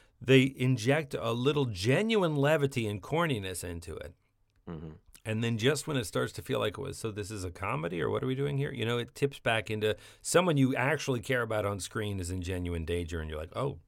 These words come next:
Speaker 1: are they gonna kill him right now?" You know?
Speaker 2: Yeah, yeah. So, like, that scene that you talked about with Lois and, uh, Clark's mother, that's just like, "Okay, this could just be in a, any drama film,"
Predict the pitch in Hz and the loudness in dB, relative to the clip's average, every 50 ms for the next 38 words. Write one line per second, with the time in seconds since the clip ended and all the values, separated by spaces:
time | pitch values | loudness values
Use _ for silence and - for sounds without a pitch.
0 | _ _ - 90 113 139 139 135 - - - - 85 90 123 196 247 277 294 294 | _ _ -8 -6 -6 -4 -4 -6 -6 -8 -6 -4 -2 0 0 0 0 -2 -4 -6
1 | 311 330 349 359 359 - _ _ - - 107 120 135 139 - _ _ _ _ _ | -6 -6 -8 -8 -10 -12 _ _ -12 -8 -8 -8 -8 -10 -14 _ _ _ _ _
2 | _ _ - - 80 - - - - _ _ _ _ - 95 85 76 69 - - | _ _ -14 -12 -12 -12 -12 -14 -16 _ _ _ _ -8 -8 -6 -6 -8 -10 -14
3 | - _ - - - - - - - - 151 147 135 127 127 - - 139 123 120 | -18 _ -20 -20 -20 -20 -18 -8 0 4 6 8 10 10 8 8 8 6 6 6
4 | - - - - - - 147 147 147 139 135 120 120 120 - 131 123 107 - 120 | 4 0 -6 -6 -2 0 2 2 4 4 2 0 0 -2 -2 0 0 0 0 0
5 | 104 107 101 104 104 101 95 104 101 98 101 101 101 101 98 95 92 - - - | 2 4 4 4 2 -2 -2 0 2 4 4 6 6 6 6 4 4 0 -8 -10
6 | - - 98 95 92 90 90 87 85 85 - - _ - - - 71 64 - - | -6 -4 -2 -2 0 0 -2 -2 -4 -6 -8 -12 _ -12 -10 -10 -10 -10 -8 -2
7 | - 120 107 101 - - - - 107 113 127 135 110 95 85 80 80 82 - - | 2 4 4 4 2 -2 -8 -2 2 4 4 6 6 4 4 4 2 0 -4 -8
8 | _ _ _ _ _ _ _ _ _ _ _ _ _ _ _ _ _ _ _ _ | _ _ _ _ _ _ _ _ _ _ _ _ _ _ _ _ _ _ _ _
9 | _ _ _ _ _ _ _ _ _ _ _ _ _ _ - 120 131 127 123 - | _ _ _ _ _ _ _ _ _ _ _ _ _ _ 2 4 4 4 4 4
10 | - 139 123 - 135 113 - 147 135 - 139 113 - - 117 117 135 139 - - | 2 2 2 4 2 0 0 0 0 2 0 0 0 -2 -2 -2 -2 0 0 -2
11 | 147 127 110 117 117 - - - 110 107 107 104 98 92 90 85 85 87 90 - | -2 -2 0 -2 -2 -2 -2 0 2 2 4 4 4 2 0 -2 -4 -8 -16 -20
12 | - - - - - - - - 107 113 117 113 104 98 87 92 95 98 113 139 | -20 -20 -20 -18 -18 -16 -10 -6 -2 0 2 2 2 0 0 2 4 4 6 6
13 | 160 127 90 78 - - 85 69 55 50 57 57 57 78 92 | 4 4 0 -2 -2 -4 -6 -8 -6 -8 -10 -12 -12 -14 -18